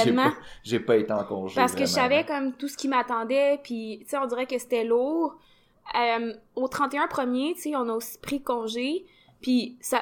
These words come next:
Speaker 1: ça, j'ai comme, je me suis vraiment dit comme ob-, objectif, tu sais, là, faut vraiment que je décroche parce que, tu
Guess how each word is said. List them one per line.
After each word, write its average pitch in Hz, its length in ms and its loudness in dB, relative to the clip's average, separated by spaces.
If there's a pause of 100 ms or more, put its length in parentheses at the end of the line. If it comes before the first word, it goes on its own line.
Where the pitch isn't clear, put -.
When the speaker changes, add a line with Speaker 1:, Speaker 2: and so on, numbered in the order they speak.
Speaker 1:
ça, 320 240 -2
j'ai 262 240 -4
comme, 240 160 0
je 226 140 -4
me 233 80 -2
suis 233 160 -6
vraiment 262 480 0
dit 226 180 -10
comme 254 160 -4
ob-, 220 260 -6
objectif, 220 500 -4
tu 262 160 -8
sais, 247 40 -2
là, 233 220 -2
faut 247 140 -10
vraiment 220 280 -6
que 247 60 -4
je 240 60 -12
décroche 226 460 -6
parce 214 220 -12
que, 214 360 -6
tu 220 60 -12